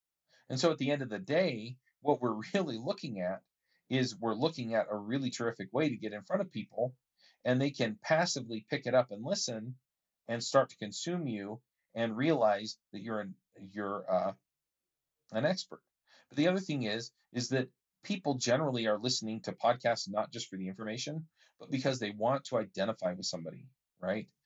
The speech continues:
And when you're distracted by video, to be perfectly honest, you're judging people a lot more by what they're doing on the video. Whereas with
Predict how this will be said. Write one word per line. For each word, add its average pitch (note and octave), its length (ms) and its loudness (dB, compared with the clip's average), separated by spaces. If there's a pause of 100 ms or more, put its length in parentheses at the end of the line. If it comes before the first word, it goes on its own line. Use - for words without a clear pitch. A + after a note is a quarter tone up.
(380)
And C3 560 4 (500)
when C3 640 2 (460)
you're C3 220 0
distracted C#3+ 580 2
by A2 160 4
video, G#2 460 0
to - 80 -10
be G2+ 140 -8
perfectly F#2 460 -8
honest, G#2+ 440 -6 (420)
you're C#3+ 200 4
judging C3+ 400 2
people A#2 380 -2
a G#2 60 -4
lot A#2 260 6
more G#2+ 480 -2 (400)
by A2+ 320 6
what A2+ 300 4
they're G#2+ 300 -2 (440)
doing C3+ 380 2
on G#2+ 180 2
the A2 80 -4
video. D#3 360 0 (680)
Whereas A#2+ 580 6 (120)
with B2 280 -2